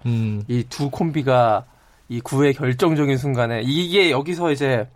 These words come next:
Speaker 2: 경험과 관록이 나오는 것이죠.
Speaker 1: 아하.
Speaker 2: 한국 시리즈 정말 많이 경험해본
Speaker 1: 예.
Speaker 2: 오재원 선수. 자,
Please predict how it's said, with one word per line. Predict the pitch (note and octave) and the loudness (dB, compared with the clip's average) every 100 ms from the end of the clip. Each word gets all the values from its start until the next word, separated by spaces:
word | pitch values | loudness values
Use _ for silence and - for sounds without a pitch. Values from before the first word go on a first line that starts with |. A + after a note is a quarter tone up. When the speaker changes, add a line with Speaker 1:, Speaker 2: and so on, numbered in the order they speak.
| _ - _ _ _ - | _ -20 _ _ _ -6
Speaker 2:
경험과 | D#3+ D3+ F#3 F#3 F3+ | 0 2 2 4 2
관록이 | E3 B2+ C3 C3+ | 2 -2 -2 -2
나오는 | B2+ G#2+ A2+ | -2 -2 -4
것이죠. | G2+ F#2 - - - - - | -8 -10 -16 -20 -20 -20 -6
Speaker 1:
아하. | A#2 C3 | -2 0
Speaker 2:
한국 | E3 G#2 | 0 0
시리즈 | G#2 E3 D3 C#3+ | 2 0 0 -2
정말 | D3 D#3+ D3+ | 2 4 4
많이 | C#3+ C#3 | 4 0
경험해본 | C3 B2 C3 B2 A#2 G#2 G#2 - A#2 | -2 -2 0 -2 -4 -6 -6 -6 -2
Speaker 1:
예. | A#2 A2+ | 2 2
Speaker 2:
오재원 | A2+ C#3 B2 | 4 4 4
선수. | A#2+ F#2+ G2 B2 - - - - - - - - | 0 -4 -10 -12 -14 -20 -18 -16 -16 -16 -18 -6
자, | A#2 F2 | -4 -4